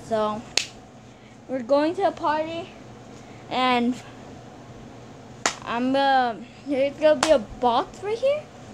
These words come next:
Three. Wait, I'm gonna hold it with one hand. It'll be upside down. Two, one. Oh. What is this box?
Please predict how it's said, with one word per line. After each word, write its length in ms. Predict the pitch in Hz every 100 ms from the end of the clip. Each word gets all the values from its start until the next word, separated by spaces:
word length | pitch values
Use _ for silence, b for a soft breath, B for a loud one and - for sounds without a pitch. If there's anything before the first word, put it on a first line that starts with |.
| - - - - - - - - - - - - - - -
Three. 560 | 262 247 269 262 226 247
Wait, 220 | 240 208
I'm 140 | 208 233
gonna 140 | 254
hold 140 | 226
it 40 | 208
with 260 | 202 208
one 200 | 202 202
hand. 200 | 214 196
It'll 200 | 226 233
be 180 | 233 240
upside 300 | 226 - 208
down. 120 | 202 - B B -
Two, 420 | 294 285 269 220 233 - - - 185
one. 240 | 233 233 220 _ _ _ _ - - - - - - - - - - - - - 233
Oh. 180 | 220 220 - - - - - - - - - - - - - - - - - - - - - - - - - - - - - - -
What 120 | 214 622
is 160 | -
this 180 | - 254
box? 680 | - 240 220 - - -